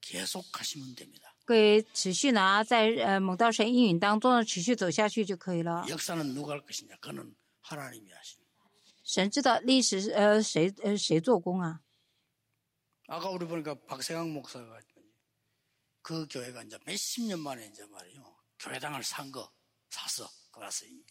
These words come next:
Speaker 1: 보고를 하더라고요.
Speaker 2: 刚刚呢，박思刚牧师来，呃，来说，他，他们教会是几十年以后才买的那个圣殿。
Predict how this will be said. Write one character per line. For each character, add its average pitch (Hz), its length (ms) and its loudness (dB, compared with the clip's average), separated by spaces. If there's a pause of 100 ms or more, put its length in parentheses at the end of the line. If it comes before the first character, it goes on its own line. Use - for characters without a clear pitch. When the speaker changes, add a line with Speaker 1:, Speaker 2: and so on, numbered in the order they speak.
(160)
Speaker 1:
보고를 107 300 -12
하더라고요. - 360 -20 (140)
Speaker 2:
刚刚呢，박思刚牧师来，呃，来说，他，他们教会是几十年以后才买的那个圣殿。 214 - 2